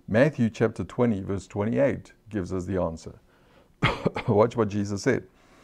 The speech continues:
"Just as the Son of Man did not come to be served, but to serve, and to give his life a ransom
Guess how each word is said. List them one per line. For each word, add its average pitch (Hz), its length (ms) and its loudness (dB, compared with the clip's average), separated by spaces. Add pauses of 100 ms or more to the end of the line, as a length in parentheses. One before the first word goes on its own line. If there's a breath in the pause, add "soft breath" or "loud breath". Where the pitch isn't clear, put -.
(600 soft breath)
"Just 139 440 10
as 135 300 2
the 127 140 2
Son 135 240 6
of 165 160 2
Man 95 460 -2 (220)
did 123 160 6
not 156 220 6
come 135 240 0
to 123 120 -4
be 95 120 -4
served, 87 560 -2 (500 soft breath)
but 113 220 4
to 147 140 0
serve, - 560 0 (500)
and 127 240 4
to 117 140 2
give 117 640 6 (440 soft breath)
his 170 480 2
life - 580 -2 (420)
a 107 120 6
ransom 104 800 0